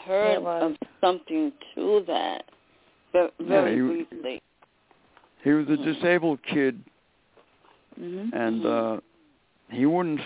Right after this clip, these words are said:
Speaker 3: stop. He, he loved, he loved to play basketball. He was a cook, too. He loved to cook.
Speaker 2: Yeah,
Speaker 1: Oh,
Speaker 2: he did
Speaker 1: okay.
Speaker 3: Kid about
Speaker 2: too.
Speaker 3: sixteen, you know.
Speaker 1: Right.
Speaker 3: And he wouldn't stop dribbling the basketball, and, uh,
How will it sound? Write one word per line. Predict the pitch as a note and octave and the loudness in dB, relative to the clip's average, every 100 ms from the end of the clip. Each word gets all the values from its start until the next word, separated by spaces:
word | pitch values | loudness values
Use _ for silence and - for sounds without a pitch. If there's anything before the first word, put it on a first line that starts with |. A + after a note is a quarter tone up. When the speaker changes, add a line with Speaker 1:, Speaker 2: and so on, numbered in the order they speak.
| - | 0
Speaker 3:
stop. | C#3+ C#3+ - B2+ | 2 2 0 -10
He, | B2+ | -8
he | B2+ C#3 | -6 -4
loved, | D#3+ D#3 - | -4 -6 -10
he | C#3+ | -4
loved | D#3+ D#3 | -4 -4
to | - | -8
play | - C3 | -2 0
basketball. | B2 A#2+ - - - C3 | 2 0 -2 -10 -6 -4
He | |
was | C#3+ | -4
a | A2+ - - | -6 -8 -6
cook, | E3+ - - | -6 -8 -12
too. | C#3+ C3 | -10 -8
He | - | -8
loved | - - | -10 -10
to | - - | -12 -14
cook. | - - - _ _ _ _ _ _ - | -14 -14 -20 _ _ _ _ _ _ -20
Speaker 2:
Yeah, | F3+ | 0
Speaker 1:
Oh, | G3 F3+ E3 | 2 2 -2
Speaker 2:
he | |
did | - | -4
Speaker 1:
okay. | F3 | 0
Speaker 3:
Kid | C#3+ | 2
about | A#2+ A#2+ A2+ | 4 2 2
Speaker 2:
too. | - | -2
Speaker 3:
sixteen, | D3 - - C#3 B2+ G#2+ | -4 -4 -4 0 0 0
you | G2 | -6
know. | G#2 A#2+ B2+ _ _ _ _ _ _ _ | -6 -8 -10 _ _ _ _ _ _ _
Speaker 1:
Right. | E3+ F3+ - E4 - | -8 -4 -4 -4 0
Speaker 3:
And | C3 B2+ | 2 4
he | C3+ | 2
wouldn't | D#3+ F3 F#3 F3 - - | 2 2 2 2 0 0
stop | D3+ D3 - _ _ _ _ _ _ _ A2+ | 2 2 -2 _ _ _ _ _ _ _ -8
dribbling | B2 D#3+ D3 C#3 B2+ | 0 0 2 -2 -4
the | A2+ | -4
basketball, | D#3+ F#3+ G3 - G#2 - F#2+ G2+ A#2 | -2 -2 -2 -6 -12 -10 -8 -6 -8
and, | A#2+ | -8
uh, | A2 | -8